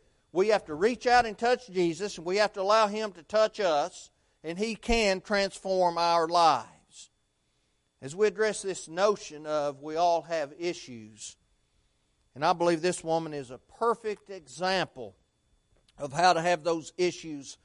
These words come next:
alleviated, I want us to notice first the horror of her disease. Her affliction presented itself in the form of an issue of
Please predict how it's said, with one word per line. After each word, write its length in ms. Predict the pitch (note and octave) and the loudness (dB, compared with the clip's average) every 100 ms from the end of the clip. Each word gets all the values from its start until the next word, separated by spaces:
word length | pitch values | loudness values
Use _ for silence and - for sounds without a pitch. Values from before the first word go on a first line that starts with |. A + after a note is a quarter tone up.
| _ _ | _ _
alleviated, 840 | C#3 D#3+ A#3 F#3 D#3+ C3 A2 - _ _ _ _ _ _ _ | -8 -2 -4 -4 -6 -6 -8 -16 _ _ _ _ _ _ _
I 60 | E3+ | -6
want 220 | G3+ F#3+ | -2 -2
us 100 | D#3+ | -4
to 140 | - | -8
notice 500 | D#3+ F3+ F3 D#3 - - | 0 0 2 -2 -8 2
first 600 | F#3+ D3+ B2+ C3 - _ _ _ _ | 4 4 2 -8 -18 _ _ _ _
the 120 | B2+ C#3 | -8 -8
horror 680 | - A3 G3 C3+ A#2 B2+ _ _ _ | -4 0 2 0 -2 -10 _ _ _
of 180 | C3+ C3 | -10 -8
her 200 | D#3+ D#3 | -6 -6
disease. 880 | C#3+ C3 C#3+ B2+ G2 F2+ - - - _ _ _ _ _ _ _ _ _ | -8 -10 -10 -10 -12 -20 -20 -20 -20 _ _ _ _ _ _ _ _ _
Her 180 | C4 C#4+ | 4 4
affliction 640 | A#3+ A3 A#3+ A3 - D#3+ | 4 0 2 2 -4 -12
presented 640 | D#3 E3+ D#3+ D#3 C4+ B3 D3+ | -10 -10 -10 -2 -2 0 -4
itself 920 | C#3+ - - D3 C3 C3+ G3+ - - _ _ _ | -8 -10 -6 -2 0 0 -2 -6 -20 _ _ _
in 140 | D#3+ F3 | -6 -4
the 100 | E3 | -6
form 420 | - G3+ A3+ G#3 | -4 -2 -2 4
of 380 | G3 G3 F#3+ - _ _ - | 6 8 6 2 _ _ -12
an 200 | D#3+ D#3+ | -10 -8
issue 640 | F#3 G#3 G#3 - G3+ G3 F#3 _ | -2 -2 -2 -10 -10 -12 -14 _
of 420 | D3 D#3+ D#3 D#3 | -2 2 2 2